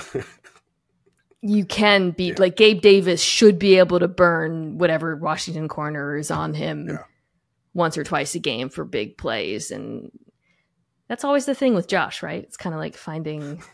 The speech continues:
Speaker 2: <laughs> finding that balance.
Speaker 1: It's must see every time,
Speaker 2: Um,
Speaker 1: though.
Speaker 2: I also think,
Speaker 1: Must
Speaker 2: by the way, I was, I was say watching Washington, I think the, the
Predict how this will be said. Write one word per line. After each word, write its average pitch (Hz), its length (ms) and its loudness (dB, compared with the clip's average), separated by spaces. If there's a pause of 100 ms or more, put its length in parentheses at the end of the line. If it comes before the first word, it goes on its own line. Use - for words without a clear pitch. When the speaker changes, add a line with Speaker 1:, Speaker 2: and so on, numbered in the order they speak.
(200)
Speaker 2:
<laughs> - 340 -20
finding 156 400 -10
that 135 180 -10
balance. 143 680 -12
Speaker 1:
It's - 140 -16
must 101 240 -8
see 95 180 -6
every 80 140 -8
time, 160 240 -2
Speaker 2:
Um, - 120 -10
Speaker 1:
though. 165 140 -14 (880)
Speaker 2:
I 226 60 -4
also 247 200 0
think, 240 120 0
Speaker 1:
Must 190 60 -2
Speaker 2:
by 208 100 2
the 196 60 2
way, 185 60 2
I 170 80 2
was, 185 160 -2
I 156 60 -2
was 185 100 -2
say 196 140 0
watching 185 340 -2
Washington, 170 380 -6
I 151 60 -10
think 170 200 -10
the, 156 260 -8
the 170 80 -2